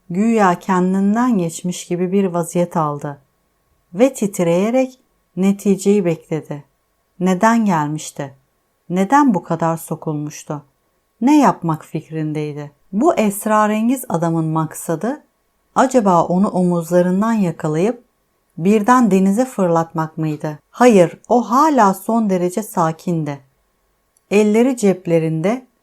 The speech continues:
gözleri yere meskûr, Ayağının ucuyla kumları itiyor,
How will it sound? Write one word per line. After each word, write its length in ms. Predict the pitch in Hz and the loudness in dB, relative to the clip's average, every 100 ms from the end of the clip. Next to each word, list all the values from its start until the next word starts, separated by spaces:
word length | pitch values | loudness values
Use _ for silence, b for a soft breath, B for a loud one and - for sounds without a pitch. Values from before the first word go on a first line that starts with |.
| _ _ - | _ _ -4
gözleri 580 | 175 196 185 185 214 | 2 4 4 2 2
yere 280 | 233 196 214 | 2 2 2
meskûr, 680 | 220 190 165 - - 185 220 - _ _ _ _ _ _ | 0 0 -2 -6 -6 -4 -4 -6 _ _ _ _ _ _
Ayağının 520 | 185 202 202 220 254 - | 2 4 4 2 0 0
ucuyla 460 | 190 202 220 208 | -2 0 -2 -2
kumları 420 | 202 196 190 196 | -2 -2 0 0
itiyor, 640 | 214 170 - - 180 233 - | -2 -4 -8 -2 0 -2 -6